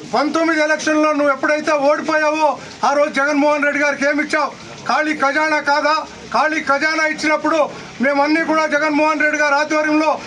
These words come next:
అనేక సంక్షేమ ఫలాలు ఇవ్వలేదా? అమ్మఒడి ఇచ్చాం, రైతు భరోసా ఇచ్చాం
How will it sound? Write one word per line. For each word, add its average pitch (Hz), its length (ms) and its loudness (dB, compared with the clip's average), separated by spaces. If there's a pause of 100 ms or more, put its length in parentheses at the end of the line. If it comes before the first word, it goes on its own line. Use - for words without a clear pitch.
(240)
అనేక 311 380 0
సంక్షేమ 302 500 0
ఫలాలు 294 280 0
ఇవ్వలేదా? 302 520 0 (380)
అమ్మఒడి 311 400 2
ఇచ్చాం, 311 400 -2 (340)
రైతు 302 180 -2
భరోసా 311 400 0
ఇచ్చాం 302 380 -2